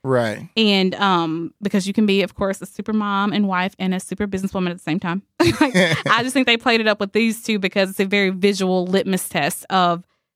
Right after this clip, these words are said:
Speaker 2: the health and state of their relationship at any given time.
Speaker 1: Right.
Speaker 2: Well, anyway, Melanie is headed off to Lamaze, and Lindsay tries to come. I guess Gus is just watching himself these days. <laughs>
Speaker 1: Yeah, like
Speaker 2: Yeah.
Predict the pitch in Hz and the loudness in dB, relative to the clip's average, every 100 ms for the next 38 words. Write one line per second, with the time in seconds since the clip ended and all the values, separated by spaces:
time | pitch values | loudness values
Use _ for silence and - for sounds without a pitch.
0 | - 185 180 170 196 180 - 190 - 170 | -8 -4 -2 -2 0 0 -2 -6 -4 -4
1 | - 175 170 160 - 180 170 180 180 185 | -4 -6 -6 -4 -6 -6 -4 -2 -4 -2
2 | 175 175 170 - - 156 - 117 95 - | -2 -2 -4 -8 -10 -8 0 0 0 -4
3 | - 330 262 214 233 320 320 269 - 240 | -2 0 2 2 2 4 2 0 -4 -6
4 | 233 208 214 - 233 220 202 233 240 196 | -2 -2 -2 -4 -6 -6 -4 -2 0 0
5 | 170 160 202 254 208 208 226 294 269 226 | 0 -2 -4 -6 -4 -2 2 2 2 0
6 | 208 190 - 190 185 185 170 226 233 254 | 0 0 -4 -6 -4 -4 -2 -2 0 -2
7 | 220 196 190 - 185 175 - 180 - 175 | -2 -2 -2 -4 -10 -10 -8 -8 -4 -4
8 | 180 175 175 175 - 175 180 170 110 170 | -4 -6 -6 -8 -8 -12 -12 -12 -14 -14
9 | - - - 403 392 370 - 247 - - | -8 0 0 2 0 2 0 0 -2 0
10 | 508 185 440 - 370 - | -4 -2 -4 -2 -4 -2